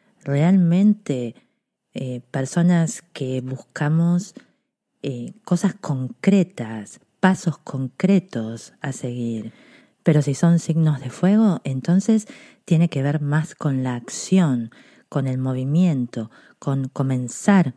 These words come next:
cosas. Y si nos encontramos con dos personas que viven juntas y una necesita ir sobre seguro, caminar paso por paso y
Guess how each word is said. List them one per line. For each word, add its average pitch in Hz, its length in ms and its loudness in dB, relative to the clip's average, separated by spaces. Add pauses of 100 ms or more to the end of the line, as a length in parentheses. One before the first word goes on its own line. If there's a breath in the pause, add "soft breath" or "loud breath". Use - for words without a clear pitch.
(140)
cosas. 113 680 -10 (680 loud breath)
Y 165 380 2
si - 160 0
nos 165 160 2
encontramos 196 800 4 (280 soft breath)
con 160 340 2
dos 165 140 2
personas 139 880 0 (280 loud breath)
que 139 160 -2
viven 165 320 2
juntas 123 880 -4 (360 loud breath)
y 143 380 -4
una 190 500 4 (240 soft breath)
necesita 156 800 -2 (360 loud breath)
ir 170 340 4
sobre 156 460 2
seguro, 123 760 -2 (500 soft breath)
caminar 156 640 2 (180)
paso 156 420 -2
por 147 200 -2
paso 175 600 0 (320 loud breath)
y 143 340 -2